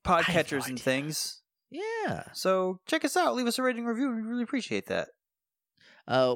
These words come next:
Speaker 1: we're also on Patreon, Patreon dot com slash Hey Jake and Josh. There's gonna be a new, old episode that we recorded in May of, uh, Let's Make a Gym for Poison. I started editing it and then didn't finish.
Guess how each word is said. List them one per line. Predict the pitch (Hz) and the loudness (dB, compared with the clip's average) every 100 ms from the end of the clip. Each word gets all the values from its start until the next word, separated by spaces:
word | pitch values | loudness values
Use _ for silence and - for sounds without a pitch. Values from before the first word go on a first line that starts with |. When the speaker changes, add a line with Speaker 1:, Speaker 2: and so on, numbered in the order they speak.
| - | 2
Speaker 1:
we're | 156 | 4
also | 185 180 | 4 4
on | 156 | 4
Patreon, | 175 170 147 120 | 4 4 4 4
Patreon | 151 147 127 | 4 4 4
dot | 123 127 | 4 6
com | 123 107 | 4 4
slash | 123 110 | 4 4
Hey | 135 | 4
Jake | 131 120 110 | 4 2 0
and | 101 | 4
Josh. | 143 120 101 | 4 4 2
There's | 147 147 131 | 4 4 4
gonna | 165 202 185 | 4 4 2
be | 180 175 175 - | 2 2 0 2
a | 147 139 139 131 127 165 _ _ _ _ _ _ _ - | 4 6 4 2 -2 -6 _ _ _ _ _ _ _ -14
new, | 131 175 202 131 92 165 - - | -4 2 4 4 0 -10 -10 4
old | 202 170 98 85 - - _ | 6 6 2 -4 -12 -20 _
episode | 147 - 123 123 92 - - _ _ _ | 2 4 2 2 0 -2 -8 _ _ _
that | 120 | -2
we | 113 | 0
recorded | 107 - 147 151 156 | 0 2 2 2 -2
in | 165 | 0
May | 160 101 - 160 _ _ _ _ _ - | 2 2 -4 -12 _ _ _ _ _ 2
of, | 117 107 101 | 4 4 2
uh, | 101 | 2
Let's | 113 131 | 2 2
Make | 160 156 | 2 4
a | 180 | 4
Gym | 156 127 - - _ _ | 4 2 0 -16 _ _
for | 135 | 0
Poison. | - 156 113 92 - - - _ _ _ _ _ - | 4 4 4 0 -8 -14 -20 _ _ _ _ _ -8
I | |
started | - 135 165 | 2 4 6
editing | 175 170 180 | 4 2 0
it | 185 202 - _ _ _ _ 101 | 0 -2 -4 _ _ _ _ -8
and | 101 | 0
then | 120 151 180 196 _ _ 123 | 2 2 0 -6 _ _ 0
didn't | 131 180 | 0 2
finish. | 170 123 90 - | 2 2 0 -6